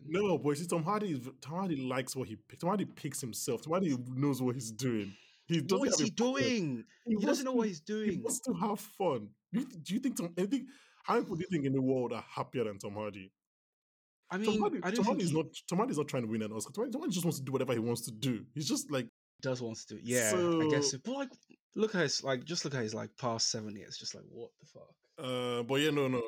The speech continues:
Speaker 1: Um, Daniel Kaluuya, incredible, incredible. Like, I first came across him in Sicario, which is obviously a movie that I love, and then I was like, "Who is this guy?" Even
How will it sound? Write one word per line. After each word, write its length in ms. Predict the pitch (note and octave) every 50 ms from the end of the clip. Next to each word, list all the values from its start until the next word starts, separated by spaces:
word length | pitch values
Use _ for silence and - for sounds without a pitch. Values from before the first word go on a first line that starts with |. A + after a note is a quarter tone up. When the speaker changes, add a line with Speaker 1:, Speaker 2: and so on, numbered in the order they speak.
| - B2+
Speaker 1:
Um, 440 | A#2+ A#2+ A#2 A2+ A2+ A2 A2 G#2+ G#2+
Daniel 180 | A#2+ A2 A2+ A2
Kaluuya, 380 | - A2+ A2+ A#2+ A2+ G#2+ G#2+
incredible, 680 | G#2+ G#2 F#2+ - - - A#2+ A2 G#2 G#2 F#2+ G2+ G2 G2+ - A2
incredible. 600 | G#2 G2+ G2+ - A#2+ A2+ G#2+ G2 F#2+ G2 G2 G#2 G#2
Like, 180 | G2+ G2 F#2+ F#2+ _ _ _ _ _ _ _ _ _ _ _ _ -
I 80 | B2+ A#2
first 200 | - D3+ C#3+ F3
came 80 | E3+
across 260 | A#2+ - - C3+ A2
him 80 | B2 A2+
in 60 | G#2+ G2
Sicario, 580 | - - - - A#2+ A2 G#2+ G#2 G2+ G2+ G#2 G#2+
which 120 | A2+ A2
is 100 | A#2 G#2+
obviously 260 | A2 G#2 G#2+ G2 A2 G2+
a 40 |
movie 220 | G2 A2 G#2 G#2 G2+
that 80 | G2+
I 120 | G2 F#2+ F#2+
love, 340 | F#2+ G2 G2 F#2+ F#2 F2+ F2+ - - -
and 100 | G2+ F#2+
then 200 | F#2+ F#2+ F2+ G2+ - _ _ -
I 60 | G2+
was 140 | G2 G2 F#2
like, 120 | G2 F#2 F2 F#2 -
"Who 140 | C3+ C#3 C#3
is 160 | A#2 G2 F#2+
this 180 | F#2 G2+ F#2+ F#2+
guy?" 160 | - - F#2+ G2
Even 300 | B2 - G3 G3 F3